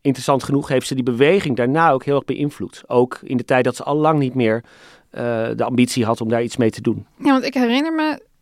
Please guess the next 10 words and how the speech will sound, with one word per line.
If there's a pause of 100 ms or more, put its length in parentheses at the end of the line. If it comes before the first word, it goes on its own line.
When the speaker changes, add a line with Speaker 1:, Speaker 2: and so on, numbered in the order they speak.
Speaker 2:
dat
nog
niet
zo
heel
lang
geleden, (460)
eh, (140)
zij
even